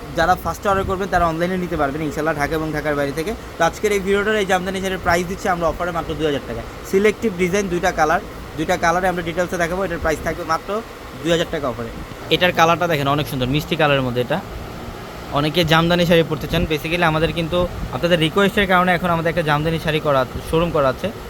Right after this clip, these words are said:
এটার মধ্যে আস্তে আস্তে সব জামদানি শাড়ি কালেকশন পাবেন। মিষ্টি কালারটা এটা, গর্জিয়াস কাজ,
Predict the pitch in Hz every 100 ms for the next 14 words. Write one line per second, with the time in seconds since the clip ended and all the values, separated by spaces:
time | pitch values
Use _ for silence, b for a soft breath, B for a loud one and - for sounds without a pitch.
0 | - 127 156 156 165 170 160 156 160 143
1 | 143 151 151 139 127 117 120 117 123 139
2 | 151 143 113 110 104 - - - - -
3 | - - 147 147 165 - 120